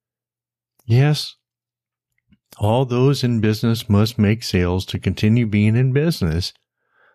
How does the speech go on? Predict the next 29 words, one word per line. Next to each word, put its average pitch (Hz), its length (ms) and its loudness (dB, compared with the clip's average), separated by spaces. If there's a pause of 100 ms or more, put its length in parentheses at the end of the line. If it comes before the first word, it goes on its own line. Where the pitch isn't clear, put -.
(160)
but 202 140 0
how 123 220 0
you 143 200 2
do 107 320 2
that 120 340 0
makes 110 440 0
all 117 340 0
the 82 200 -6
difference 101 800 -4 (200)
in 98 260 -4
the 101 120 0
world. 101 680 -2 (920)
For 123 220 -2
me, 117 340 2
and 82 160 -2
many 113 220 2
of 117 140 -2
you 117 200 0
too, 82 400 -4 (380)
the 110 140 0
sale 131 400 0
happens 123 500 0
naturally 110 640 2
after 131 360 0
you 139 200 2
have 113 300 2
created 104 560 2
happy 104 400 0
customers. 139 880 -2